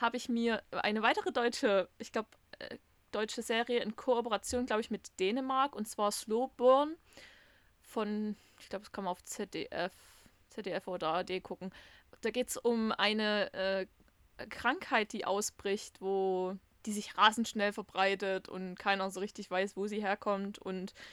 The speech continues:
wie man sie stoppt. Also so ein bisschen, hm, Corona, aber halt nicht Corona, weil das Ding ist auch,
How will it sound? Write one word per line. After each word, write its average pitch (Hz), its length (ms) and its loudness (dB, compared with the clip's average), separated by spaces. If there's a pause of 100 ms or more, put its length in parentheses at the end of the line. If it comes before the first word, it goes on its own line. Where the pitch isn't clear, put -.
(140)
wie 226 80 -2
man 220 180 2
sie 220 120 -2
stoppt. - 400 0 (280)
Also 220 200 0
so 220 80 -2
ein 214 80 0
bisschen, 220 500 -2 (360)
hm, 240 300 2
Corona, 202 720 4 (160)
aber 214 280 8
halt 214 160 4 (120)
nicht 220 240 -6
Corona, 240 560 2
weil 208 220 4
das 202 180 -4
Ding 208 260 -2
ist - 160 -8
auch, 190 180 -2